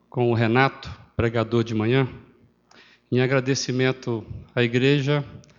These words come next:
na pessoa do pastor Mateus, pelo acolhimento e o apoio que a igreja tem dado aos seminaristas.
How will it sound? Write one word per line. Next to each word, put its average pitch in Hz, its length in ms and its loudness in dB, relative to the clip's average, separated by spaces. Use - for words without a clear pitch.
na 127 80 2
pessoa 131 460 0
do 123 80 -4
pastor 120 600 -4
Mateus, 135 760 2
pelo 135 180 6
acolhimento 151 760 2
e 143 60 2
o 139 60 4
apoio 147 480 4
que 147 120 0
a 143 40 6
igreja 143 380 2
tem 135 200 0
dado 127 340 4
aos - 640 -2
seminaristas. 131 1040 0